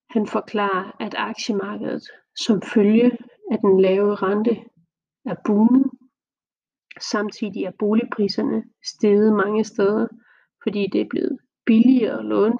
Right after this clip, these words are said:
penge. Dem, der har formue, har altså oplevet, at deres formue er vokset endnu mere på grund af renteniveauet. Så når man måler på formueuligheden,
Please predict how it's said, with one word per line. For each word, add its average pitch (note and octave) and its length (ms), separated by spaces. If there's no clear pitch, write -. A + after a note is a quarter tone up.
penge. G3+ 440
Dem, G#3+ 180
der G#3+ 60
har B3 580
formue, A3 760
har - 80
altså G#3 280
oplevet, - 540
at - 180
deres G#3 220
formue A3 560
er G3+ 80
vokset - 520
endnu B3 280
mere G#3+ 320
på - 80
grund G#3 280
af A3 120
renteniveauet. B3 840
Så G3 280
når G#3+ 140
man G3+ 260
måler A3+ 400
på - 280
formueuligheden, G#3+ 1080